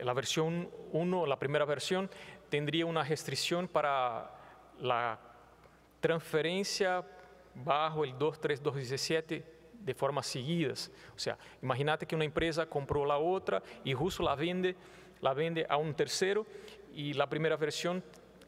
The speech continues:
eh, no permitía eso. Hubo, hubi-, hubieron algunos comentarios en la lista que eso no, quizás no, no sería una buena idea y la quité en la versión dos que, que está en discusión.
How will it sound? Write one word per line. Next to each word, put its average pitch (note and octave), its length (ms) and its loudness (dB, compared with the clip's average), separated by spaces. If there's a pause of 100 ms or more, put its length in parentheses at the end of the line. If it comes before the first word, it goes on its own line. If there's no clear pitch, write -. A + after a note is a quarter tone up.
eh, D3 200 -2
no D3 220 0
permitía D#3 480 0
eso. F3 400 -2 (340)
Hubo, C#3 580 0
hubi-, C3+ 300 -4
hubieron E3 400 2
algunos D#3+ 260 0
comentarios D3+ 460 0
en D#3 80 -2
la C#3 80 4
lista D#3 320 -2
que B2+ 220 -4
eso C#3+ 160 -4
no, C3+ 120 -6
quizás C#3 300 -2
no, C#3+ 220 0
no C3+ 160 -6
sería C3+ 200 -2
una C3+ 140 0
buena D3 220 0
idea E3 260 0 (300)
y B2+ 80 -4
la C3 120 2
quité C3+ 280 -4
en C3+ 80 -2
la C3 80 2
versión B2+ 320 -4
dos B2 120 -2
que, A#2 300 -6
que - 140 -12
está A#2 420 -2
en A2+ 160 -6
discusión. - 480 -10